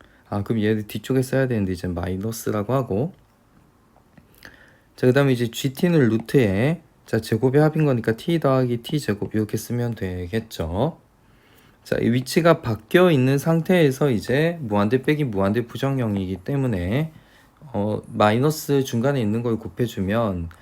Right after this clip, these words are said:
자, 분자는 제곱의 차이로 정리가 되죠. 그래서 t 빼기 사분의 t가 될 거고요.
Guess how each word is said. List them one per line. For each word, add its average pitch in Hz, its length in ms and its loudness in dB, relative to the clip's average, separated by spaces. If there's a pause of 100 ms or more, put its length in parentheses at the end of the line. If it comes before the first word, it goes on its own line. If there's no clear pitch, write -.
(220)
자, 104 160 -4
분자는 143 420 2
제곱의 127 420 0
차이로 165 360 0
정리가 98 420 -2
되죠. 101 500 -4 (260)
그래서 110 220 -2
t 156 220 -6
빼기 135 240 2
사분의 117 580 -2
t가 131 440 0
될 95 200 -6
거고요. 101 720 0